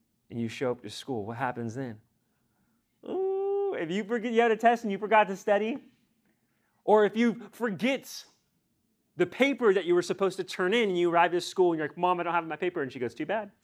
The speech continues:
If we forget, it causes ramifications. But when we remember, it helps. And that's what actually Psalm seventy-seven,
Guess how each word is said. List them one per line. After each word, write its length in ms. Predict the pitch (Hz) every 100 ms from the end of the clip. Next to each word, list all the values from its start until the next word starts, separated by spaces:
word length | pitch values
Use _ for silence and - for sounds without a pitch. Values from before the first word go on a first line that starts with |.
| _ - - _ _ _ _ _ _ _ _ _ _ _ _ _ _ -
If 200 | 117 131
we 220 | 165 196
forget, 960 | - 165 147 117 143 - - - - - _ _ _ _ _ _ _ _ _ _ _ _
it 100 | _
causes 440 | - - 143 117 104
ramifications. 1000 | 107 101 107 - 104 - - _ _ _ _ _ _ _ _
But 120 | - -
when 160 | 120
we 120 | 127
remember, 720 | 123 107 110 117 110 95 - _ _ _ _ _ _ _
it 140 | - -
helps. 580 | - - _ - - _ _ _ _ _ _ _ _ -
And 120 | 113
that's 180 | 135 -
what 140 | -
actually 400 | 139 - - 123
Psalm 400 | - 123 123 117
seventy-seven, 920 | 113 110 104 110 104 - 92 90 87